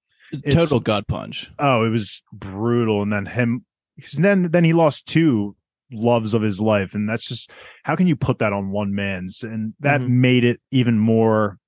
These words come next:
Speaker 1: believable that you knew that Ray was gonna probably die by the very, very end, because
Speaker 2: Yeah.
Speaker 1: what else at that point did he have to live for? But,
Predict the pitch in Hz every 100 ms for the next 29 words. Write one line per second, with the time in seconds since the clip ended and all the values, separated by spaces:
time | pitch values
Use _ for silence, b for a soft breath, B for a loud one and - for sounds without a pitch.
0 | _ 113 104 110 104 95 95 92 98 98
1 | 101 98 95 90 101 95 90 87 92 90
2 | 82 98 90 85 85 92 85 85 82 82
3 | 82 87 82 85 76 82 85 87 85 82
4 | 82 87 - 82 80 - 92 92 90 87
5 | - 87 85 - 87 85 85 85 87 92
6 | 92 107 95 90